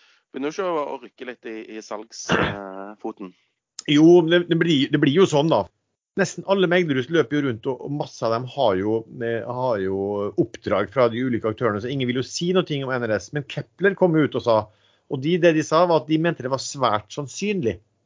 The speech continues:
Speaker 2: at N R S kom til å bli kjøpt opp. Så de hadde kursmål på to seksti da. På et, på et nivå så vil de jo komme nærme nok til det du tror kan bli et bud, eh, at du da vil, ikke sant, vil selge, fordi at det er jo en åpenbar risiko for at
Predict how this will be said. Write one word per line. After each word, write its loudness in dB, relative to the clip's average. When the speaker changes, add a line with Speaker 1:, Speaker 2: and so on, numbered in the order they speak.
Speaker 2:
at -2
N -2
R 0
S -6
kom -10
til -10
å -10
bli -6
kjøpt -10
opp. -20
Så -10
de 4
hadde 2
kursmål -4
på -10
to -10
seksti -12
da. -16
På 2
et, 2
på 2
et -6
nivå 4
så -2
vil 4
de 4
jo 0
komme -2
nærme 0
nok -6
til -10
det 0
du -8
tror -2
kan -4
bli -4
et -8
bud, -8
eh, -2
at -6
du -4
da 2
vil, -6
ikke -10
sant, -6
vil -8
selge, -2
fordi 0
at -10
det -2
er 0
jo -2
en -16
åpenbar 2
risiko 0
for 2
at -12